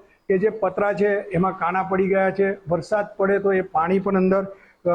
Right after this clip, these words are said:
આવે છે અને પાણી પડવાને લીધે આ જે સામે કોમ્પ્યુટર આપને દેખાઈ રહ્યું છે, એ કોમ્પ્યુટર પણ, કોમ્પ્યુટરની ઉપર પણ પાણી પડે છે,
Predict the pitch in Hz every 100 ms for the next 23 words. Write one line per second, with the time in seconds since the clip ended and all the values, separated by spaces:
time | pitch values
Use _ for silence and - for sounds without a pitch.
0 | 175 170 - 165 190 202 202 202 - -
1 | _ 175 202 196 170 202 226 214 214 220
2 | 220 214 202 160 - 175 180 202 196 185
3 | 202 196 170 165 208 214 190 190 196 190
4 | 190 202 202 202 202 202 - 170 170 185
5 | 196 196 202 185 - _ 165 175 226 220
6 | 233 233 190 226 214 226 220 196 214 220
7 | 196 160 131